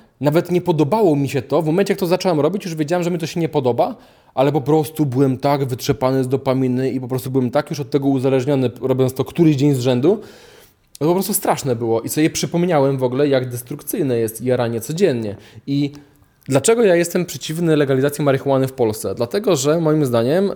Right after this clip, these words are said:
osoby, które krzyczą za legalizacją, są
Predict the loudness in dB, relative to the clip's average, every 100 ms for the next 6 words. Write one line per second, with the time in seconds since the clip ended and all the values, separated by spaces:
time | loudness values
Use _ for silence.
0 | -2 0 2 0 0 0 2 4 4 2
1 | -6 _ _ _ _ _ -2 -2 4 4
2 | 4 2 2 2 -2 -2 -4 -4 0 2